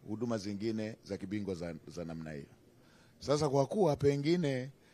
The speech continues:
kuna eneo moja hatuja-, hatujalifanya vizuri kama serikali, kutokutambua,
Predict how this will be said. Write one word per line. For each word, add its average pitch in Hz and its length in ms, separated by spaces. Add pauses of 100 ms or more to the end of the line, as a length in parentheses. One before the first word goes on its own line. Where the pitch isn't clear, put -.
(240)
kuna 127 220
eneo 151 260
moja 147 300
hatuja-, 120 500
hatujalifanya 127 760
vizuri 123 640
kama 131 220
serikali, 120 680 (800)
kutokutambua, 143 1400